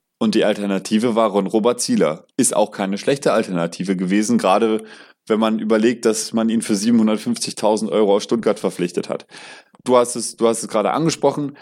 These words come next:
Erst sollte er nach Düsseldorf gehen, das hat nicht geklappt. Dann hieß es, Köln ist dran, das hat nicht geklappt. Und zum Schluss war es Frankfurt. Das hat auch nicht geklappt.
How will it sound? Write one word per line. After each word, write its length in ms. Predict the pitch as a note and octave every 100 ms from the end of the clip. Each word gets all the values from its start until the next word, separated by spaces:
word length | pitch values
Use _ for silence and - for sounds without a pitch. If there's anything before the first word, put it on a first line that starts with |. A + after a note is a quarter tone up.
| -
Erst 280 | - A#2 A#2
sollte 300 | A#2+ A2+ B2+
er 120 | G#2+
nach 180 | G#2 G2
Düsseldorf 560 | - D#3+ E3 C#3+ C#3 -
gehen, 240 | C3+ C3+
das 160 | B2 A#2+
hat 160 | A#2+
nicht 220 | B2 A#2 -
geklappt. 580 | G2+ - B2+ A#2+ -
Dann 140 | A2 G#2+
hieß 200 | A2 A2
es, 140 | G2
Köln 360 | - B2 C#3+ C#3
ist 200 | C3+ -
dran, 220 | - A#2+
das 140 | A#2
hat 120 | A#2 G#2+
nicht 160 | G#2+
geklappt. 380 | A2+ - A2 -
Und 100 | G#2
zum 160 | G2+ G#2
Schluss 280 | - A2 -
war 100 | G2
es 100 | -
Frankfurt. 560 | - G#2+ G#2+ F2 E2+ -
Das 180 | G#2 -
hat 140 | B2
auch 120 | C3
nicht 200 | C3+ A#2+
geklappt. 360 | - - D#2+ -